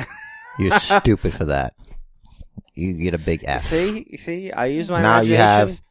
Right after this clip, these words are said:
Speaker 2: an F on that giant
Speaker 1: <laughs>
Speaker 2: IMAX screen forehead of yours.
Speaker 1: You tell me to use my imagination, and I do it, and you
Speaker 2: It
Speaker 1: give me
Speaker 2: doesn't
Speaker 1: an F.
Speaker 2: even, I said from everything you know about Hulk Hogan,
Speaker 1: Uh-huh.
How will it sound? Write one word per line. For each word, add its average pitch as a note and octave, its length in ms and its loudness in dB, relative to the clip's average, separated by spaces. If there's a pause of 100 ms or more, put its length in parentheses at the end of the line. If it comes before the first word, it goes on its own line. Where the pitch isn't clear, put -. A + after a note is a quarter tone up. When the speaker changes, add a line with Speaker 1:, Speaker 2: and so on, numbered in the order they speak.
Speaker 2:
an A2 160 -8
F - 460 -2 (340)
on F2 160 -2
that - 220 -6
giant A#2+ 680 0
Speaker 1:
<laughs> - 100 -16 (240)
Speaker 2:
IMAX G#2+ 640 -2
screen G#2+ 340 -4
forehead F2 500 -4
of E2+ 60 -12
yours. D2+ 640 -8 (380)
Speaker 1:
You C3 100 -18
tell D3 200 -2
me F#3 100 -4
to F#3+ 40 0
use F#3+ 140 0
my F#3 140 0
imagination, D3 920 -2
and A#2 120 -6
I B2 100 -2
do B2 320 0
it, - 160 -6 (160)
and A2 500 -4
you - 80 -2
Speaker 2:
It A#3 40 -2
Speaker 1:
give - 0 -
me A#3 60 -2
Speaker 2:
doesn't C#4+ 240 2
Speaker 1:
an D4 80 2
F. A3+ 80 0
Speaker 2:
even, - 260 0
I G#3+ 180 6
said G3+ 280 2
from C#3 160 0
everything F#3 400 2
you F3 80 0
know E3 160 6
about D3 260 6
Hulk C3+ 200 6
Hogan, E2 480 2
Speaker 1:
Uh-huh. F#2+ 320 -12